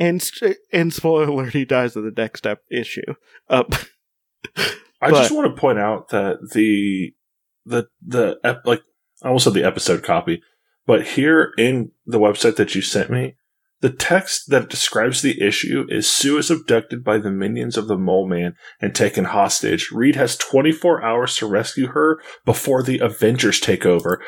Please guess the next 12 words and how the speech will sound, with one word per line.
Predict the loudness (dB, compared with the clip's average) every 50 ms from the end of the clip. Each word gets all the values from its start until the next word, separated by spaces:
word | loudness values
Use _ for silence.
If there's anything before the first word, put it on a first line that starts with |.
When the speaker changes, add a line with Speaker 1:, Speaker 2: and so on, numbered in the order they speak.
| -18 0 0
Speaker 2:
Like, | 0 2
this | 2 0 0 0
is | 2 2
some | 2 2
kind | 2 0 0
of | 2 2
nineteen | 0 0 -2 -2 -4 -4 -4 -4 -4 -4 -2
eighties | -2 -2 -2 -2 -2 -2 -2 -4
hotshot | -4 -2 -2 -2 -2 0 -2 -4 -4 -4 -6 -8 -8 -8
cop | -6 -4 -2 -2 -4 -4 -6 -6
movie. | -4 -4 -4 -4 -6 -6 -6 -8 0 0
Like, | 0 0